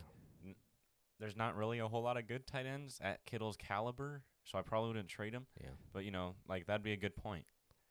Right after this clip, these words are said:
Speaker 1: Yeah.
Speaker 2: You don't wanna do it on people who are like, "Oh, well, they're injured for a week."
Speaker 1: Yeah.
Speaker 2: You wanna look for, like, a month or month plus
Speaker 1: Yeah.
Speaker 2: where they start to hurt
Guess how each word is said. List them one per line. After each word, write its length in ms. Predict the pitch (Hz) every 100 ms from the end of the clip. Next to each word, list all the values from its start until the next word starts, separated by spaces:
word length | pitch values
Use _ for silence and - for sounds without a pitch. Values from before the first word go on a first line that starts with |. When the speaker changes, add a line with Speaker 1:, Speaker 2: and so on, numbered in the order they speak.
| -
Speaker 1:
Yeah. 120 | 67 -
Speaker 2:
You 80 |
don't 140 | 101 127
wanna 160 | 131
do 220 | 107 101 107
it 80 |
on 120 | 104 92
people 320 | 98 - 92
who 80 | 90
are 160 | 90
like, 220 | 90 87 -
"Oh, 180 | 104 98
well, 140 | 87
they're 200 | 87 90 90
injured 340 | 98 90 87
for 160 | - 87
a 60 |
week." 480 | 85 98 87 - - - _ _
Speaker 1:
Yeah. 260 | 82 76 60
Speaker 2:
You 80 | 92
wanna 160 | 98
look 160 | 98 95
for, 140 | -
like, 200 | 90 85
a 60 | 85
month 360 | 85 87 90 82 - - -
or 140 | 85
month 280 | 85 85 - -
plus 480 | 90 87 80 - -
Speaker 1:
Yeah. 280 | 98 78 71 - - - -
Speaker 2:
where 160 | - 92
they 160 | 92 92
start 320 | - 98 90
to 120 | 92
hurt 360 | 82 95 87